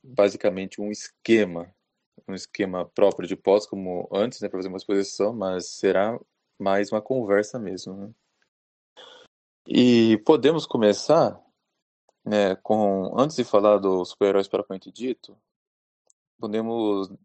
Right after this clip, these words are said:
é, descrever mais ou menos aque-, é, um efeito, né, do que o consumo excessivo de ficção pode causar na nossa vida, né?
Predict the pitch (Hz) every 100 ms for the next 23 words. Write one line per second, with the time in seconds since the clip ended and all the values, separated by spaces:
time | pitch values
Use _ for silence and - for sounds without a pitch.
0 | _ 107 98 95 - 147 101 110 120 104
1 | 95 98 104 104 104 - - 98 92 92
2 | 90 90 90 - - - _ 120 127 123
3 | - - 139 135 - 87 _ _ _ _
4 | _ _ _ _ _ - - _ 110 107
5 | - _ _ - 127 135 127 120 - 170
6 | 170 160 - 156 147 156 156 139 - -
7 | 170 113 90 - _ _ _ _ _ _
8 | - 101 104 98 92 90 87 87 85 -
9 | - - - 117 160 101 92 _ 98 104
10 | 101 120 120 110 98 90 - - _ _
11 | - 127 127 95 117 101 95 _ _ 92
12 | 90 90 87 87 - - - _ _ _
13 | - 98 - 98 95 101 82 92 95